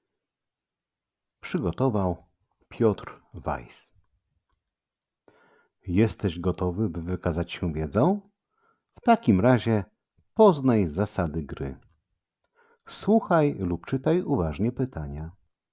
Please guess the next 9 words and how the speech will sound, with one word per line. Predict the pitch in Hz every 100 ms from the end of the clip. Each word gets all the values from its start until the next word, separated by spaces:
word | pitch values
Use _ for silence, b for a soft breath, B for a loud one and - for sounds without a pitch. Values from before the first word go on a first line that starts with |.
| _ _ _ _ _ _
Odpowiedzi | 110 - - 78 78 71 98 147 135 _ -
nie | 123
wolno | 131 127 185 196
szukać | 180 170 - -
w | -
sieci. | - 147 - - 82 - _ _ _ _ _ _ _ _ _ _
Quiz | - 220 220 - - -
składa | - - 165 143
się | 131 - 107 98